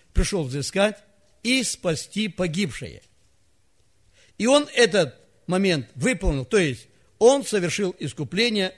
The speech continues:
рода человеческого. И поэтому нам необходимо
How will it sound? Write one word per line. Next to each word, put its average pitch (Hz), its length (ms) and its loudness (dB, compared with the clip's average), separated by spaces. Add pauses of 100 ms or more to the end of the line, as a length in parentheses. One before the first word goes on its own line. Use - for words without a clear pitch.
рода 156 580 -4
человеческого. 147 720 -6 (380)
И 208 100 4
поэтому 185 680 0
нам 208 300 2
необходимо 196 760 -2